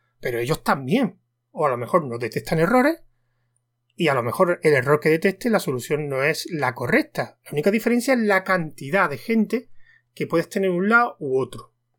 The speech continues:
Puede haber programas de código cerrado que tengan muchísimos más desarrolladores que una alternativa a código abierto, que a lo mejor sean tres o cuatro. De hecho, es bastante habitual sean equipos de desarrollo realmente pequeños. Eh, digamos, participar en un código es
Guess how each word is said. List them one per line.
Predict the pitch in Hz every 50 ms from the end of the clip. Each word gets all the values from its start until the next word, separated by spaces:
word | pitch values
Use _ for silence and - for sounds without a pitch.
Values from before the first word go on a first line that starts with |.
| _ _
Puede | - 123 113 117
haber | 131 143 160 170 170 - _ _ -
programas | 160 143 139 156 175 185 170 143 127
de | 120 120 127 120 117 - _
código | - - 135 127 127 127 131 127
cerrado | - 160 - - 190 185 190 247 247
que | - 156 -
tengan | 156 156 156 147 127 120
muchísimos | 120 120 135 165 214 302 320 320 - - 320 294 233 - 220 185 170 151
más | 156 165 165
desarrolladores | 185 180 - 202 180 185 190 196 202 214 226 240 277 285 - _
que | - - 143 170
una | 190 180 165
alternativa | 139 131 - 151 139 143 147 139 139 - 151 147 165 151
a | -
código | - 131 131 131 139
abierto, | 139 170 175 170 - 208 -
que | 170
a |
lo | 139 123
mejor | 120 113 - 139 131 -
sean | - 170 165 175 214 - _ _ _ _ _ _ _ _
tres | _ 185 185 156
o | 135 120
cuatro. | 147 156 143 - -
De | 110 120
hecho, | - - 214
es | 185 147 131
bastante | 135 135 131 - - _ - 208 214 208 208 -
habitual | 156 147 151 - - 160 165 175 208 214 - _ _ _ _ _ _ _ _ _
sean | _ - - 190 202 220
equipos | 202 - 214 202 - 202 196
de | 185
desarrollo | 170 160 - 170 151 151 151 180 180
realmente | - 151 120 127 139 139 135 135 - 160
pequeños. | - 123 113 - 139 117 107 104 - _
Eh, | - 180 160 156
digamos, | 151 147 165 190 185 180 180 -
participar | - 160 143 - _ 160 - - - - 170 180
en | 185
un | 185 185 180
código | - 208 190 185 180 196 - -
es | - 202 196 - - -